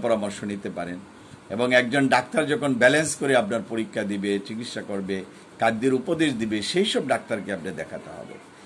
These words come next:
কিন্তু আপনি সব, আপনি chemicals খাবেন, তাহলে তো আপনি উপকার পাবেন না। আমাদের তো প্রায় খাদ্যে ভেজাল,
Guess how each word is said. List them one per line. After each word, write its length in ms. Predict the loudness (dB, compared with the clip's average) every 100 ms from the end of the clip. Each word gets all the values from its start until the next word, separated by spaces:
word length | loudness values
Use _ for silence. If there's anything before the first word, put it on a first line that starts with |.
| -20 -10
কিন্তু 180 | 4 6
আপনি 400 | 6 4 2 0 -2 -14 -20 -18 4
সব, 400 | 8 10 8 6
আপনি 240 | 0 0
chemicals 680 | -2 0 2 2 2 0 -4 -4
খাবেন, 340 | -2 -2 -2 -4 -12 -18 -2
তাহলে 200 | 4 6
তো 100 | 6
আপনি 180 | 4 4
উপকার 340 | -2 -4 -8 -8 -8
পাবেন 260 | -10 -10 -14
না। 60 | -16 -18 -20 -8
আমাদের 340 | 2 4 4 0
তো 280 | 2 2 2 -2 -16 -6 6
প্রায় 260 | 8 8 6
খাদ্যে 300 | 2 4 0
ভেজাল, 440 | 2 -2 -2 -8